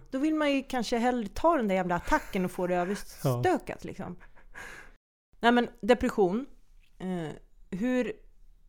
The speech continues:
Speaker 1: vi p-, har pratat lite om det, hur dina, liksom, depressionsskov har sett ut. Och du,
Speaker 2: Mm.
Speaker 1: du sa det att de kunde vara allt från, eh, några veckor till flera månader.
Speaker 2: Ja.
Speaker 1: Eh, hur, eh,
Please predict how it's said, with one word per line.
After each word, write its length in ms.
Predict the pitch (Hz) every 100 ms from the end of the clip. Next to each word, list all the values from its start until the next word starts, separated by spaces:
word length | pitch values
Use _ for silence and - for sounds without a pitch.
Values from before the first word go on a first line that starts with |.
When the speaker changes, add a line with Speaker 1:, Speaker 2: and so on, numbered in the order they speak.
| - - - - -
Speaker 1:
vi 160 | 202
p-, 120 | 208 -
har 120 | 214
pratat 340 | 226 247 226 247
lite 280 | 220 - 233
om 140 | 196
det, 100 | 147
hur 140 | 170 185
dina, 400 | 190 185 190 185
liksom, 420 | 160 - 156 143 - 165
depressionsskov 1120 | 165 - 165 180 151 - - - 196 180 151
har 160 | 156 -
sett 260 | 151 -
ut. 240 | - - 170
Och 60 |
du, 120 | 147 135 139
Speaker 2:
Mm. 160 | 151 170
Speaker 1:
du 260 | 190 185
sa 280 | 175 175 160
det 100 | 156
att 100 | 156
de 140 | 165
kunde 240 | 165 175 165
vara 260 | 147 143
allt 220 | - 156 -
från, 280 | - 139
eh, 100 | - - - -
några 320 | 165 160 165
veckor 360 | 165 170 - 165
till 220 | - -
flera 220 | - 156
månader. 500 | 143 139 131 139 170 170 -
Speaker 2:
Ja. 300 | 135 123 131 - - - - -
Speaker 1:
Eh, 540 | 180 160 143 143 135 - - - - - - - -
hur, 440 | 160 202 185 175
eh, 320 | 180 170 165